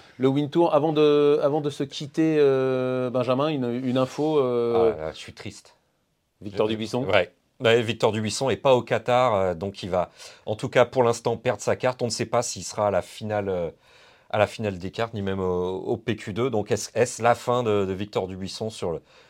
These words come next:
Speaker 2: sur le circuit européen ? Il, il nous avait dit, il y a, je me souviens, c'était en deux mille, deux mille quatorze, on était à Torrey Pines et il nous avait dit hors micro comme ça, euh, sur le putting green, vous savez, moi je vais pas forcément faire de vieux os,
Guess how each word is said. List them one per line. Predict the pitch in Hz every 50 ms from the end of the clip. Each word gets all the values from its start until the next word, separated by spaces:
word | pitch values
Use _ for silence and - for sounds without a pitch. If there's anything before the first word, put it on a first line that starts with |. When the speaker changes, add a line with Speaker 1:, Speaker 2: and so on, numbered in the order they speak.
| _ _ _
Speaker 2:
sur | - - - 113
le | 101
circuit | - - 117 104 - - 117
européen ? | 101 95 95 92 - 95 87 92 101 110 120 127 117 - _ _ 110
Il, | 127 123
il | 139 143 139 139 135
nous | 127 113
avait | 143 147 165 151
dit, | 127 190
il | 202
y | 180 127
a, | 104
je | 92 98
me | 104
souviens, | 101 - - 139 160
c'était | - - 101 - 113
en | 101 95
deux | 90 85 110
mille, | 110 110 120 123 110 101 92 - _ - - - - - _ _
deux | - 113
mille | 113 123 110
quatorze, | - 120 98 - - 131 127
on | 117
était | 98 92 -
à | 95 90
Torrey | - - 110 98 98
Pines | - - 113 123 127 120 90
et | 87
il | 87 87
nous | 85 82
avait | 92 87 87
dit | 82 80 92 107
hors | 113 107 98
micro | 101 95 90 80 _ - 98 120
comme | - - 80 71
ça, | - - 98 107 113 107
euh, | 87 78 73 _ _ _ _ _ _ _ _
sur | - - 143
le | 127
putting | - 135 120 - - 110 98
green, | 90 95 117 123 101
vous | 101 98
savez, | - - 98 101 120 117
moi | 104 - 101
je | 90
vais | 80 87
pas | 87 _ - 117 117 120 123 120 107 92
forcément | 82 - - 101 - - 101 90 107 120
faire | - - 98 87
de |
vieux | 85 85 87 98 101 95 95
os, | 104 107 117 123